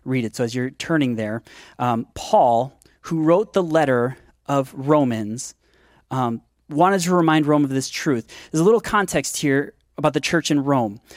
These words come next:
Um, Romans is often considered Paul's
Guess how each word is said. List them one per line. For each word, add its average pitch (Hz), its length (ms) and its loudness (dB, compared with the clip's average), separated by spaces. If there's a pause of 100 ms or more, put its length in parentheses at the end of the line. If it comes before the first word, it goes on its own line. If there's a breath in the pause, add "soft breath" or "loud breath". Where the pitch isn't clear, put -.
(240 loud breath)
Um, 147 320 2 (1400)
Romans 180 580 4
is 147 100 -4
often 175 340 2
considered 165 560 0
Paul's 175 600 2